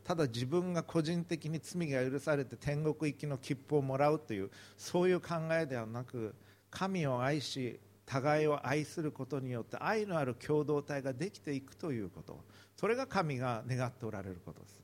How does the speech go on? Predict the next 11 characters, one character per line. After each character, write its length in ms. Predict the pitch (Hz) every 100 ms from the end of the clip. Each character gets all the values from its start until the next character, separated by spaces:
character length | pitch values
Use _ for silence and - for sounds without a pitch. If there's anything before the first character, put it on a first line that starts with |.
| - - -
そ 140 | 202
れ 80 | 226
が 120 | 240
教 300 | - 185 170
会 220 | 165 156
が 100 | 147
ま 160 | 147 185
ず 140 | 165
第 260 | 156 190 190
一 280 | - - 170
に 260 | 160 110